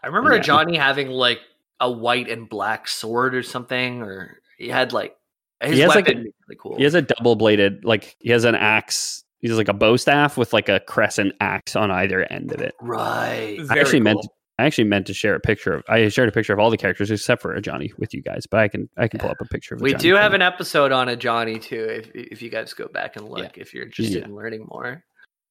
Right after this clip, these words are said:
Speaker 3: Yeah, like, uh, Karn had been searching, like, the center of Dominaria and found that the Phyrexians had been invading through, like,
Speaker 2: He'd been
Speaker 3: portals or
Speaker 2: searching the,
Speaker 3: something.
Speaker 2: he'd been searching the caves of Koilos.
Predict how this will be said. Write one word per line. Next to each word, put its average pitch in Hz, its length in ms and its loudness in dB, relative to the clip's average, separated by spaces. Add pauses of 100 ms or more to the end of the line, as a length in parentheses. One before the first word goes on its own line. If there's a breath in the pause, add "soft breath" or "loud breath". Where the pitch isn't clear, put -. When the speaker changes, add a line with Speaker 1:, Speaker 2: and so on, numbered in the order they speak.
Speaker 3:
Yeah, 170 180 4
like, 143 300 2
uh, 156 180 4
Karn 175 280 0
had 196 120 0
been 156 140 -6
searching, 151 380 -6
like, 123 200 -8
the 120 220 -6
center 120 520 -2
of 113 120 -8
Dominaria 110 640 -4
and 117 200 -8
found 113 380 -4
that 113 140 -6
the 117 160 -6
Phyrexians 113 600 -6
had 113 120 -10
been 110 300 -6
invading 120 640 -6
through, 110 800 -10 (640 soft breath)
like, - 200 -10
Speaker 2:
He'd 147 100 6
been 208 100 10
Speaker 3:
portals 165 220 4
or 180 60 -2
Speaker 2:
searching 202 200 2
the, 185 60 4
Speaker 3:
something. 202 320 -6
Speaker 2:
he'd 151 160 4
been 151 140 4
searching 165 300 4
the 165 100 2 (160)
caves 135 340 4
of 117 140 -6
Koilos. 120 720 2